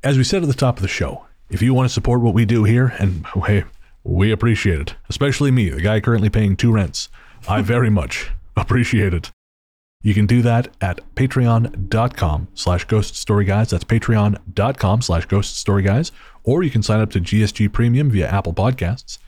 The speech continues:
That gets you ad-free early access to episodes. That also gets you access to our entire back catalog of stuff. You've got episodes of Host Adventures, which is my sort of weekly or bi-weekly, depending,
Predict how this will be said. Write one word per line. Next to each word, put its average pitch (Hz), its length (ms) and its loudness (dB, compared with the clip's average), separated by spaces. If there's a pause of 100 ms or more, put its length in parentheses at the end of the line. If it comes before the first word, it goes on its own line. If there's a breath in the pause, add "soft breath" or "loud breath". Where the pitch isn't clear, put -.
(440 soft breath)
That 120 120 2
gets 120 260 0
you 113 220 2
ad-free 120 760 0
early 117 300 2
access 107 400 -2
to - 120 -2
episodes. 95 640 0 (340 soft breath)
That 117 100 2
also 123 200 0
gets 117 140 0
you 113 80 2
access 110 260 -2
to - 80 0
our 101 140 2
entire 107 420 0
back 92 260 -2
catalog 92 380 0
of 85 60 0
stuff. 92 260 -2
You've 95 160 -4
got 82 180 -2
episodes 101 440 -2
of 87 80 -6
Host 147 260 -2
Adventures, 113 560 0 (320)
which 92 220 -2
is 80 360 0
my 107 300 0
sort 101 240 0
of 90 100 0
weekly 110 360 2
or 90 100 2
bi-weekly, 95 480 0
depending, 104 480 0